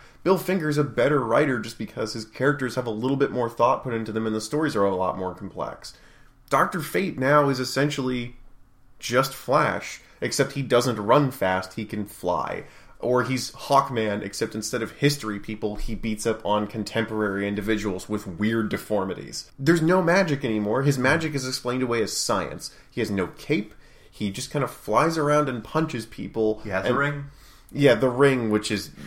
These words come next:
Speaker 1: like,
Speaker 2: Which is also
Speaker 1: completely useless. And his, and his, well,
Speaker 2: Uh,
Speaker 1: like,
Speaker 2: it's
Speaker 1: it does everything and nothing.
Speaker 2: Yes.
Speaker 1: And that's, again, to me, that's useless. If there's, if, if the purpose of an item is to do everything,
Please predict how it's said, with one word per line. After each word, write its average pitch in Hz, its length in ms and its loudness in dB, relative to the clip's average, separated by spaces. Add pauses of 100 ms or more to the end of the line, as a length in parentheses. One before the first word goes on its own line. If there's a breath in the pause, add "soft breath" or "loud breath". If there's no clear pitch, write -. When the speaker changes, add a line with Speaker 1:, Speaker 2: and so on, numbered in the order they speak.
(140)
Speaker 1:
like, 117 200 4
Speaker 2:
Which 113 100 -8
is 98 100 -4
also 98 140 4
Speaker 1:
completely 127 480 0
useless. 90 720 -6 (340 loud breath)
And 135 160 2
his, 139 200 8
and 147 120 6
his, 135 140 4 (160)
well, 233 180 6
Speaker 2:
Uh, 233 100 2
Speaker 1:
like, 208 140 6
Speaker 2:
it's - 100 -4 (400)
Speaker 1:
it 175 200 4
does 160 360 6
everything 139 640 2
and 110 220 -4
nothing. 202 500 0 (140)
Speaker 2:
Yes. - 420 -8 (320)
Speaker 1:
And 131 160 4
that's, 120 420 0 (540)
again, 120 360 2
to 110 120 0
me, 104 140 0
that's 95 240 -2
useless. 95 340 -6
If 101 140 -10
there's, 113 260 -2
if, 113 260 -4
if 123 200 -4
the 127 80 -2
purpose 156 360 0
of 131 120 -4
an 123 120 -2
item 127 300 0
is 104 140 -6
to 113 120 -4
do 104 320 -2
everything, 143 800 -4